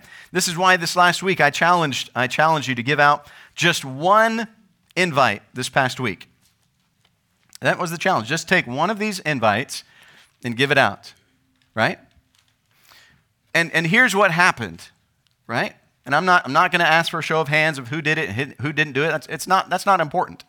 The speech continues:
right? But here's what's really fascinating about this, right? I challenged you last week just to take one invite and give it out to somebody.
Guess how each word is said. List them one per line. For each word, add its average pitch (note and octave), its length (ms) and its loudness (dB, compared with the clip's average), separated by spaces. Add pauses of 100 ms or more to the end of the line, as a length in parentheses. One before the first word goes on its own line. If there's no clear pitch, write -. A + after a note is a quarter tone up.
right? A2+ 220 -2 (560)
But F3 120 -2
here's G#3 340 0
what's F#3 240 -2
really G3 340 2
fascinating C#3+ 540 0
about G2 260 -2
this, - 300 -20
right? A#2 240 -4 (580)
I D3 80 4
challenged A3 480 4
you F#3 80 2
last E3+ 300 2
week C3+ 160 -4
just F#3+ 160 -2
to D#3+ 80 -10
take C#3+ 180 0
one D3 400 0
invite A#2 640 -2 (240)
and A#2+ 160 -8
give D3 100 -2
it C3+ 60 -2
out - 400 -2
to - 80 -14
somebody. F#2+ 340 -6